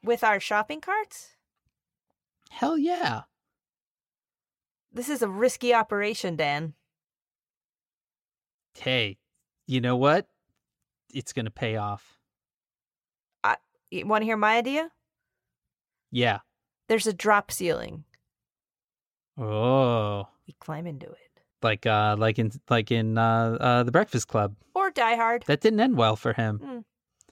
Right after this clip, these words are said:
Speaker 1: Like Die Hard. I wanna Die Hard
Speaker 2: That
Speaker 1: it a little bit.
Speaker 2: Die Hard, he's in an air vent.
Speaker 1: Well.
Speaker 2: There's more reinforcement in an air vent.
Speaker 1: Is,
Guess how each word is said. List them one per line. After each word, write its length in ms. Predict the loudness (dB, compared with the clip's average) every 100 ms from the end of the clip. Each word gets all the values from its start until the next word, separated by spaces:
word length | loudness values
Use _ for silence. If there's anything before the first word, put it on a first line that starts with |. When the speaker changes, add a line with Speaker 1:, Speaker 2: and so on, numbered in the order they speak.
| _ _
Speaker 1:
Like 140 | -6 2
Die 160 | 2
Hard. 180 | 4 2 2
I 60 |
wanna 220 | 2 0
Die 220 | 2 2 4
Hard 100 | 4
Speaker 2:
That 180 | 4 4
Speaker 1:
it 40 |
a 40 |
little 200 | 0 0
bit. 240 | -2 -6 -8 _ _ _ _ _ _ _ _ -20 _ _ _
Speaker 2:
Die 200 | 4 6
Hard, 200 | 6 4
he's 180 | 2 2
in 120 | 0
an 160 | 0 -2
air 200 | 2 2
vent. 280 | 2 -8 -10 _ _ _ 2
Speaker 1:
Well. 460 | 4 4 2 -2 -14 _ _ _ _ _ _ _ _ _ _ _
Speaker 2:
There's 220 | -2 2
more 160 | 2 6
reinforcement 640 | 4 4 2 2 2 -4
in 60 | -4
an 80 | -2
air 160 | -2
vent. 280 | 0 -4 -6 -12 _ _ -2
Speaker 1:
Is, 260 | 0 0